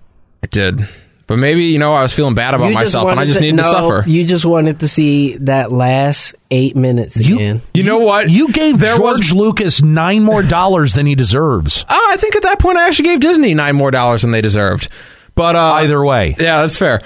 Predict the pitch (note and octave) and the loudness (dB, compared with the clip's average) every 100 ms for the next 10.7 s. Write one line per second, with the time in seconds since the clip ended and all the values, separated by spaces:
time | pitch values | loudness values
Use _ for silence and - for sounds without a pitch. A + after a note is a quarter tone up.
0 | - - D3+ D3+ C#3+ E3+ F3+ F#3 E3 D#3 | -10 -4 0 2 0 0 2 2 0 -2
1 | - C#3 - - E3+ F#3 D#3+ D3 C3 C#3 | -4 -2 -2 0 0 2 0 0 0 0
2 | B2+ C#3 C#3+ C#3+ C3+ - D3 C3 B2+ B2 | 0 0 0 0 -2 -2 -2 0 2 0
3 | A2 - _ - B2+ A#2+ A2 D3+ C#3 C3 | -2 -8 _ -4 0 2 2 0 0 0
4 | A#2 - - D#3+ D#3 C#3 C3 C#3+ B2+ - | 0 0 0 2 2 -2 -2 -2 0 0
5 | C3+ C3 A#2 B2 A2 - A2+ F#2+ - D3 | 0 0 0 0 0 0 0 0 0 0
6 | C#3+ B2 B2+ - - A#2 A#2 C3+ C3+ A2 | 0 0 -2 -4 -4 0 2 2 0 0
7 | B2 A2+ B2 A2+ G#2 G#2+ G#2 F#2 D#2+ - | -2 -2 -2 0 0 0 -2 -4 -6 -8
8 | - F#2+ G2 F#2 D#2+ - - - - - | -4 0 0 0 -4 -14 -20 -20 -20 -20
9 | - - - - C3 A#2+ G2+ F#2+ F2 - | -20 -18 -14 -4 -2 0 0 0 -2 -8
10 | - - - G2 G2+ F#2+ | -14 -12 -6 -2 -2 -2